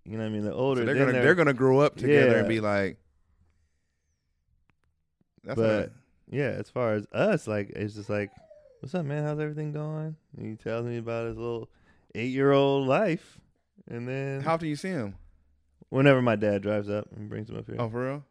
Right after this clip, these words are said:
Speaker 1: A lot more lately. Uh, but before, like, you know, holidays
Speaker 2: He looked
Speaker 1: and
Speaker 2: like one, he looked like y'all?
Speaker 1: He looks like Keith.
Speaker 2: Oh, okay. So you can
Speaker 1: Yeah.
Speaker 2: he's definitely a poly.
Speaker 1: Yeah, he looks like Keith. Um,
Speaker 2: Careful, baby boy.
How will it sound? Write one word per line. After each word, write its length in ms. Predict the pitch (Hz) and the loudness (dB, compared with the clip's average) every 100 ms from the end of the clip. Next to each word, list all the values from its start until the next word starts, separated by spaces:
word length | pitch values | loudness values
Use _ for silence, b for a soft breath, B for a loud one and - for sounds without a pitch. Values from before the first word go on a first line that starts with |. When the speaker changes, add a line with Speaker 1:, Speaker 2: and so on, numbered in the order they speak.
| _ - | _ 0
Speaker 1:
A 40 | |
lot 180 | 127 117 | 2 4
more 180 | 113 104 | 2 2
lately. 360 | 98 90 101 107 _ _ _ _ _ _ _ _ _ | 0 -2 -6 -10 _ _ _ _ _ _ _ _ _
Uh, 300 | - - 104 | -10 -8 -8
but 160 | 98 101 | -6 -6
before, 560 | 104 - 151 180 151 156 | -4 0 2 4 0 -2
like, 180 | 196 196 - - | -4 -6 -10 -10
you 100 | 143 | -4
know, 160 | 117 | -2
holidays 540 | 120 107 110 113 117 120 | -2 -2 -2 0 -2 0
Speaker 2:
He 80 | 139 | 2
looked 140 | 156 | 2
Speaker 1:
and 40 | 160 | 0
Speaker 2:
like 120 | 127 | -2
one, 140 | 147 | -4
he 80 | 147 | -4
looked 140 | 156 | -4
like 120 | 156 165 | -4 -6
y'all? 220 | 165 185 _ _ _ _ - | -8 -10 _ _ _ _ -6
Speaker 1:
He 80 | 123 | -2
looks 160 | 120 | 4
like 160 | 117 104 | 4 4
Keith. 260 | 123 104 - _ _ _ _ _ | 0 -2 -4 _ _ _ _ _
Speaker 2:
Oh, 120 | - 90 | -8 -8
okay. 280 | 87 82 87 | -8 -14 -12
So 40 | |
you 80 | 98 | -10
can 100 | 92 | -6
Speaker 1:
Yeah. 120 | 104 | -6
Speaker 2:
he's 160 | 104 95 | -6 -4
definitely 320 | 110 98 101 | -4 -2 -6
a 40 | |
poly. 360 | 90 95 76 - _ | -6 -6 -8 -12 _
Speaker 1:
Yeah, 160 | 104 98 | -8 -6
he 120 | 104 | -6
looks 180 | 101 - | -6 -8
like 120 | - | -10
Keith. 220 | - - _ _ _ _ _ _ _ _ _ _ - | -12 -14 _ _ _ _ _ _ _ _ _ _ -10
Um, 460 | - 185 180 - - - - - - _ _ | -8 -8 -8 -10 -12 -14 -18 -20 -20 _ _
Speaker 2:
Careful, 260 | - 131 | -20 -20
baby 200 | 110 104 | -20 -20
boy. 120 | 101 | -20